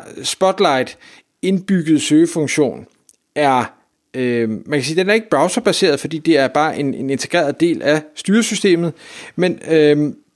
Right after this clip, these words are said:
men den er blevet, øh, væsentligt forbedret. F-, forstået på den måde, at tidligere har den været sådan, øh, lidt ligesom, hvad skal vi sige, vi andre,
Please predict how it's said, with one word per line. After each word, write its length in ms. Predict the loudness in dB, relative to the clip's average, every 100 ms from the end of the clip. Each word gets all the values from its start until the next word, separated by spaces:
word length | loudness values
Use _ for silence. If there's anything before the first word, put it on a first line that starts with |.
| _ _ _ _
men 240 | -6 -2
den 200 | 0 0
er 160 | 0 -2
blevet, 560 | 2 4 4 2 0 -4 _ -14
øh, 220 | -12 -12 -12 -16 -18 _ _ _ _ _ _ _ _ _ _ -20 -18 -6 -2
væsentligt 720 | -2 -2 -4 -2 -2 -6 -12 _
forbedret. 880 | -16 -2 -2 0 0 2 2 0 -2 -12 _ _ _ _ -20 _ -20 -20 _ _ _ -18
F-, 320 | -18 -16 -10
forstået 380 | -4 0 2 2
på 80 | 0
den 200 | 0 2
måde, 340 | 2 2 0
at 300 | 0 -2 -2 -8
tidligere 380 | -2 2 4 2
har 140 | 2
den 160 | 0 2
været 160 | 2 2
sådan, 320 | -2 -4 -6 _ _
øh, 440 | -2 0 2 2 -2 -6 -16 -20 -20 _ _ _ _ -20
lidt 280 | -2 -2 0
ligesom, 360 | 0 2 0 -4
hvad 180 | -10 -8
skal 160 | -8 -6
vi 40 |
sige, 140 | -4 0
vi 100 | 0
andre, 420 | 0 2 2